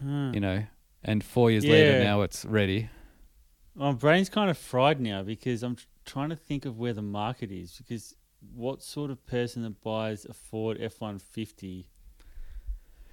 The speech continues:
Speaker 2: So, like,
Speaker 1: buys a
Speaker 2: yeah.
Speaker 1: Cybertruck? 'Cause I think all the people that love Musk and Tesla, okay, everyone I know that wants a Tesla is a fucking nerd.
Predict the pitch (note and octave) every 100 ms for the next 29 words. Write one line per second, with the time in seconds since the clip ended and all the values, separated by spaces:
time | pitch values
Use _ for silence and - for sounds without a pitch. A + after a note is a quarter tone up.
0 | - D#3 C#3 C3 B2+ - - C#3+ - -
1 | A#2+ G#2 F#2+ D#3 - - D#3 C#3+ D3+ -
2 | F3 F3+ - _ D3+ D#3+ D#3 D#3+ D#3 D3
3 | C3+ A#2+ A#2+ G#2 G#2+ A#2 B2 - - -
4 | - - - - B2+ A#2+ A2 G#2+ - -
5 | - A#2 - - C3+ C3 C3 D3+ F3 F3+
6 | E3+ D3+ C#3+ A#2+ A#2+ A#2 G#2 - A#2 A2+
7 | G#2 G#2 G#2 G#2 - - - - - A#2+
8 | A#2 - G#2 G2+ G#2+ G2+